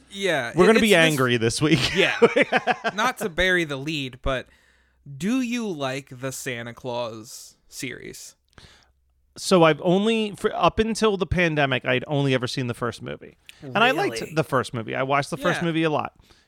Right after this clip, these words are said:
Speaker 2: During the first Christmas of lockdown, I was like, "Oh, Disney Plus has all three."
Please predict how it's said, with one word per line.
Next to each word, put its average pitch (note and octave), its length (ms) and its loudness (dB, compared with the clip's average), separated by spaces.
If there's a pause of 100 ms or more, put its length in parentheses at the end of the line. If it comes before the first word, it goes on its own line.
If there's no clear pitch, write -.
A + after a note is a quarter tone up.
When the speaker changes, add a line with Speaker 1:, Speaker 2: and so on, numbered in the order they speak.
(120)
Speaker 2:
During D#3 520 4
the D3 120 2
first F3+ 320 0
Christmas F#3+ 480 -2
of D3+ 80 -8
lockdown, C#3+ 560 0
I C3+ 60 0
was C3+ 140 -2
like, D#3 140 -4
"Oh, B2+ 440 2 (300)
Disney F3 280 2
Plus E3+ 320 0
has D3 160 0
all C#3+ 160 2
three." A2+ 520 -6